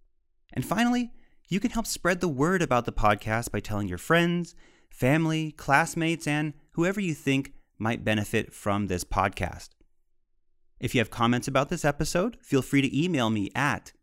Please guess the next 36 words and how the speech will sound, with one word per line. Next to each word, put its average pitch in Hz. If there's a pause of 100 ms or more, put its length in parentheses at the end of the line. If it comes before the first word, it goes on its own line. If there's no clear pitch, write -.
T 175
E 139
S 127
E 143 (320)
podcast 151 (100)
at 110
gmail 123
dot 104
com, 104 (480)
and 156
I'll 175
place 156
the -
email 120
address 98
in 104
the 98
show 92
notes 92
for -
you. 76 (880)
I'll -
personally 135
read 120
each 127
email 135 (260)
and 117
try 151
my 165
best 110
to -
respond 98
to -
all 90
of 82
them. 82